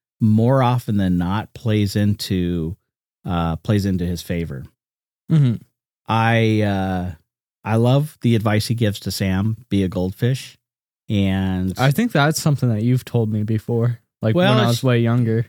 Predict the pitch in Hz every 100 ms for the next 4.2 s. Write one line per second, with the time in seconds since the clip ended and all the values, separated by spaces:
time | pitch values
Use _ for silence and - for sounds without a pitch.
0 | _ 123 120 156 156 156 131 120 113 104
1 | 95 92 95 - 113 113 113 117 110 -
2 | 120 120 110 117 113 117 98 101 107 110
3 | 110 110 95 90 - 92 92 90 90 92
4 | 104